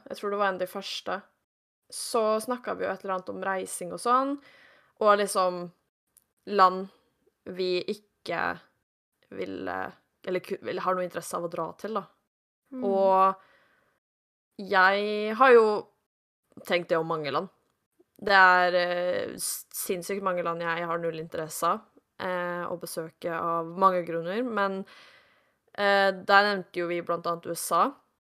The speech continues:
Speaker 2: Mm.
Speaker 1: Og det er ikke bare basert på sånn verdier, og jeg vil ikke støtte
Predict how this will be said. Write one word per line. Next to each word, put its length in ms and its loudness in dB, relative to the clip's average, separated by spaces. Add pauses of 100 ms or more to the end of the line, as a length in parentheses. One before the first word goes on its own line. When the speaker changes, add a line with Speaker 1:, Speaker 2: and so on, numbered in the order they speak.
(440)
Speaker 2:
Mm. 340 -8
Speaker 1:
Og 60 0
det 100 4
er 60 -10
ikke 240 2 (180)
bare 560 4 (200)
basert 460 0
på 80 0
sånn 300 -4 (380)
verdier, 600 -6
og 100 -4
jeg 100 -4
vil 140 -8
ikke 160 -14
støtte 400 -10